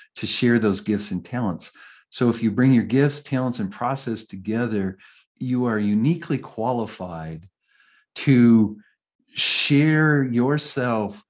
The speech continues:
with a group of people in that eight billion that are looking for that combination of gifts, talents, and process.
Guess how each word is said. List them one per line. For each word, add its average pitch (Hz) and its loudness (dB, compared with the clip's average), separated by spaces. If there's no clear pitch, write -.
with 113 -2
a 101 -4
group 117 -4
of 135 -6
people 107 -6
in 117 -2
that 110 -4
eight 101 -8
billion 98 -6
that 101 -6
are 95 -4
looking 107 -6
for 104 -8
that 98 -8
combination 90 -6
of 85 -10
gifts, 92 -6
talents, 87 -6
and 82 -6
process. 80 -10